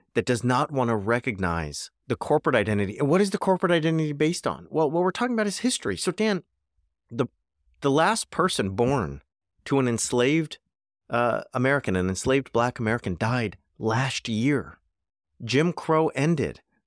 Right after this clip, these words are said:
in our parents' lifetime. We are talking about, I mean, I could go through all the, I just talked about Japanese incarceration. I mean, Dan, it was not until nineteen sixty-seven that the Supreme Court basically protected, uh,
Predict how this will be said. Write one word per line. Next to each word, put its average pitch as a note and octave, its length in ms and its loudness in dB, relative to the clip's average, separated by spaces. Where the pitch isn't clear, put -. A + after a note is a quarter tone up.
in C#3 100 2
our C3+ 140 0
parents' C3+ 500 -4
lifetime. A2 600 -4
We F#3 140 4
are B3 60 2
talking G#3 300 0
about, D3 240 0
I D3+ 60 -4
mean, C3+ 100 0
I D3+ 100 2
could E3+ 160 -8
go D#3 120 2
through - 220 -4
all D#3+ 300 4
the, D3 120 2
I G#2 100 0
just E3 240 -2
talked - 240 -10
about C3+ 160 0
Japanese C3+ 420 -2
incarceration. B2 920 -2
I - 60 -2
mean, C#3+ 240 0
Dan, D#3+ 180 2
it C3 100 2
was D3+ 140 2
not D#3 220 -2
until D3 220 -2
nineteen D3 420 0
sixty-seven C#3 800 -2
that G2 160 2
the A2+ 80 -2
Supreme A#2+ 400 -2
Court B2+ 340 0
basically C3+ 480 2
protected, A2+ 640 -2
uh, G#2 280 0